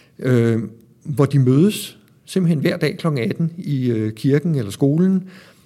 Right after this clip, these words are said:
og sidder og hører nyhederne. Fordi der var altså ikke private radioer, men der var én radio i bygden. Så det har foregået langt op i tiden.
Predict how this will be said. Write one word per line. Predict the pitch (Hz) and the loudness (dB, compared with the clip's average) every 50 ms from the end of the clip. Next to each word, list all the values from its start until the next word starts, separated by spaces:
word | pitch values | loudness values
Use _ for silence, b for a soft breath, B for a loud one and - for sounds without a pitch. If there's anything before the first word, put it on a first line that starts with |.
| B B B B | B B B B
og | 143 139 | -6 -4
sidder | - 147 - - 160 135 - - - _ _ _ | -4 -4 -4 -4 -6 -6 -8 -12 -20 _ _ _
og | - - 139 | -4 -2 -2
hører | 123 120 127 | 0 0 0
nyhederne. | 135 107 101 117 - - 127 120 123 - - - _ _ _ _ _ - | -2 -2 -4 -6 -6 -6 -8 -8 -10 -10 -14 -20 _ _ _ _ _ -10
Fordi | - 117 117 113 - - - - | -8 -6 -6 -6 -8 -8 -6 -6
der | 120 | -6
var | - 107 | -4 -6
altså | 117 - - 113 | -8 -8 -6 -8
ikke | 113 110 - | -8 -10 -8
private | - - - - - - - | -8 -8 -6 -6 -8 -8 -10
radioer, | 104 - - 180 - - 117 - - - 107 | -10 -10 -12 -12 -10 -10 -10 -10 -10 -12 -12
men | 120 - | -12 -10
der | - - | -10 -8
var | - 127 | -8 -8
én | - - 139 135 - - 120 | -8 -8 -8 -10 -10 -10 -10
radio | 156 175 135 - - 113 | -10 -12 -12 -12 -12 -12
i | 104 | -12
bygden. | 92 110 98 - - - 110 - - b b b b b b b b b b b b b b b b _ - | -12 -12 -16 -14 -14 -16 -16 -16 -18 b b b b b b b b b b b b b b b b _ -12
Så | - 113 | -8 -6
det | - 127 143 | -2 0 0
har | 160 170 | 0 0
foregået | 165 - 147 143 156 - 151 123 165 | 0 0 -2 0 0 0 -2 -2 -2
langt | 214 - 180 139 | -4 -6 -6 -6
op | 131 123 139 | -6 -6 -8
i | |
tiden. | 131 - - - 147 123 | -8 -8 -8 -8 -8 -10